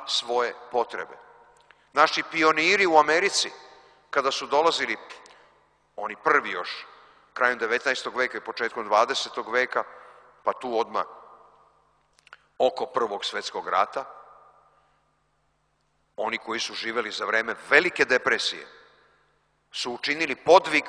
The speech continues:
koji danas niko ne može da prevaziđe. Pre nego što su sebi obezbedili svoje kuće, kada su živeli u iznajmljenim sobicama i stanovima i ko zna gde,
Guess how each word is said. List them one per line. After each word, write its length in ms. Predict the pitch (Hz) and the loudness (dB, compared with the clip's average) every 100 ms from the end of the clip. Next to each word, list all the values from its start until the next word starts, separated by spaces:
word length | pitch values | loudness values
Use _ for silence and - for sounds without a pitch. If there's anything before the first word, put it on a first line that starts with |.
| - - | -6 0
koji 160 | 135 | 2
danas 380 | 127 151 156 - | 6 6 6 0
niko 340 | 160 240 - 160 | 0 0 2 2
ne 100 | 156 | 2
može 240 | 151 139 | 0 0
da 100 | 123 | -2
prevaziđe. 640 | 123 113 110 107 95 - - - - - - | 0 2 2 0 -8 -12 -14 -20 -20 -16 2
Pre 260 | 139 196 | 6 6
nego 220 | 214 165 156 | 6 2 -2
što 160 | 156 | -4
su 180 | - 131 | -6 -6
sebi 460 | - 151 165 165 - | -2 -2 -2 -6 -10
obezbedili 800 | 120 123 117 - 123 127 127 117 | -8 -6 -6 -4 -4 -4 -8 -8
svoje 380 | - 107 123 120 | -6 -2 -2 -2
kuće, 440 | - 117 - 69 - - - - _ - | -6 -10 -8 -12 -16 -20 -20 -20 _ -2
kada 240 | 127 113 | 0 0
su 160 | - 117 | -4 -6
živeli 460 | 123 131 143 127 | -4 -2 -2 -4
u 100 | 120 | -6
iznajmljenim 560 | 120 131 131 120 110 107 | -4 0 0 -2 -6 -4
sobicama 640 | - 131 120 - 110 104 | -2 -2 -4 -6 -6 -4
i 80 | 98 | -8
stanovima 640 | - 113 117 123 113 101 | -4 0 0 0 -6 -6
i 60 | 98 | -8
ko 200 | - 131 | -6 -6
zna 180 | 113 107 | -4 -6
gde, 220 | 101 | -4